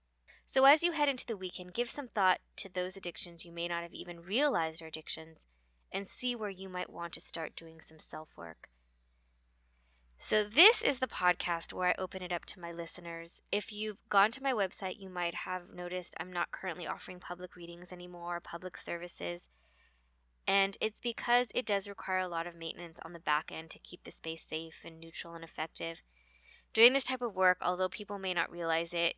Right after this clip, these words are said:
it can get really intense. You get hit with a lot of energy. So it's not just time spent on readings, it's clearing, setting space, that sort of stuff. So I decided to be my most effective and to help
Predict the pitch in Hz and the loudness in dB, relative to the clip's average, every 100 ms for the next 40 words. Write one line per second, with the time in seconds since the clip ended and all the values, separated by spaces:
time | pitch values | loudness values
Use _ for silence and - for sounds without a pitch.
0 | - 175 - 190 185 - 165 170 160 160 | -6 -8 -8 -6 -4 -4 -6 -8 -8 -8
1 | 160 - - - - - - 180 185 180 | -8 -8 -8 -10 -12 -10 -10 -10 -10 -2
2 | 175 - 180 175 - 170 165 160 175 170 | -2 -2 -10 -10 -10 -4 2 4 4 0
3 | 165 165 165 165 165 - _ _ _ - | -4 -4 -6 -6 -10 -14 _ _ _ -4
4 | 208 196 220 226 - 262 - 214 202 - | 2 4 6 4 4 0 -2 -4 -6 -4
5 | 185 196 170 165 175 180 190 - - - | -4 -4 -10 -8 -8 -6 -8 -8 -8 -4
6 | 190 185 180 180 - 180 180 - - 175 | -2 -2 -4 -6 -6 -4 -4 -8 -4 -2
7 | 175 175 175 160 160 - 180 175 - 170 | 0 -2 -4 -2 -2 -4 -8 -8 -4 0
8 | 165 - _ _ _ _ _ - - - | 0 -2 _ _ _ _ _ -18 -10 2
9 | 226 - 220 233 233 302 339 254 175 185 | 4 8 6 6 4 6 6 4 -2 -4
10 | - _ _ _ _ _ _ - - - | -16 _ _ _ _ _ _ -20 -4 -2
11 | 214 208 196 196 226 208 190 190 - 160 | 0 -2 8 10 10 6 0 -4 -6 -8
12 | - 165 175 170 156 - 185 - | -8 -8 -8 -6 -6 -2 -2 -4